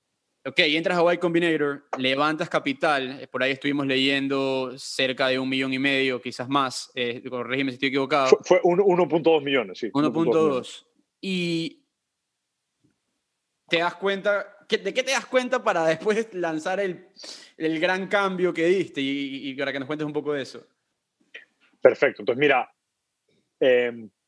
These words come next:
Speaker 2: justo esa obsesión que les comenté, que quería entrar a Y C, em,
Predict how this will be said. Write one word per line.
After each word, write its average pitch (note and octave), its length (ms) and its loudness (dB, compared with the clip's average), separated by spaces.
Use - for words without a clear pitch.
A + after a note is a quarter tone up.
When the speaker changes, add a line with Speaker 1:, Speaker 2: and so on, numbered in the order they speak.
Speaker 2:
justo G3+ 340 0
esa G3 140 2
obsesión D#3 580 0
que D#3 80 2
les C3 100 0
comenté, B2 420 0
que A#2+ 120 -8
quería A#2 220 0
entrar B2+ 220 2
a A#2+ 180 4
Y A#2+ 40 0
C, D3+ 340 -6
em, G#2 600 -2